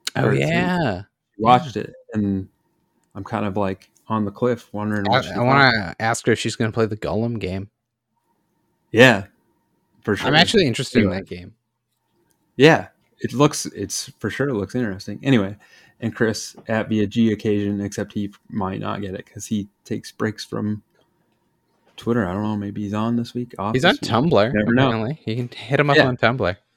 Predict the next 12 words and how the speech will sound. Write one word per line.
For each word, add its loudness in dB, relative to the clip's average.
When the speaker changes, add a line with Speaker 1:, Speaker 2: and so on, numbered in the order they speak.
Speaker 2:
For -12
sure, 2
which 6
used 2
to -8
sound 2
creepy, 0
but -4
it -6
doesn't -4
anymore. -6
Speaker 1:
<laughs> 4